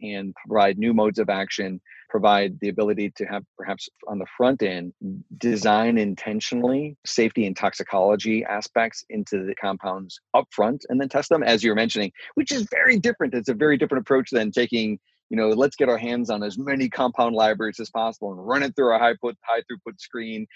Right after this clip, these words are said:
and see what comes out. And if something interesting comes out, we'll progress it along a very regimented testing progression, including tox, and we'll see if it spits out anything at the end. And, and the reality is, is that that has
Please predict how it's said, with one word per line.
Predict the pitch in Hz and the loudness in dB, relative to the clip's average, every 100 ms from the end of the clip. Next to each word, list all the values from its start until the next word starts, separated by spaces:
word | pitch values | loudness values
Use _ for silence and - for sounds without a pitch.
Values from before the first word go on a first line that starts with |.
| - - | -14 -10
and | 104 | -8
see | - - 202 | -6 -4 0
what | 170 - | -2 0
comes | 143 135 | -2 4
out. | 120 | 4
And | 127 | 2
if | - | -2
something | - 165 156 | -4 -4 -6
interesting | - - 160 | -8 -10 -6
comes | 139 139 | -2 2
out, | 139 147 | 2 2
we'll | 107 | -2
progress | 104 101 117 123 | -4 -4 -2 -2
it | 127 | -2
along | 113 113 107 | -2 -2 -2
a | |
very | 92 127 | 2 4
regimented | 113 110 104 107 107 104 101 | 4 0 -2 -4 -2 -2 -2
testing | - 180 - 120 | -2 -2 0 -4
progression, | 101 92 92 - 98 | -2 0 0 0 -2
including | 98 95 107 101 101 | -2 -4 -4 -2 0
tox, | 95 104 - | 4 2 2
and | 110 98 | -2 0
we'll | 104 | -2
see | - 110 107 | 0 0 2
if | 107 | 0
it | 117 | -6
spits | - - 107 | -8 -8 -4
out | 143 135 | -4 -4
anything | 113 110 110 107 | -4 -4 -6 -6
at | |
the | 101 170 | -4 -2
end. | 165 | 0
And, | 117 110 117 | 0 0 -2
and | 117 107 | -2 0
the | 107 | 2
reality | 170 294 180 107 | 2 2 2 0
is, | 98 | -2
is | 98 | -2
that | 104 98 _ | -2 -2 _
that | - 147 170 | 0 2 0
has | 151 131 107 | -2 -4 -6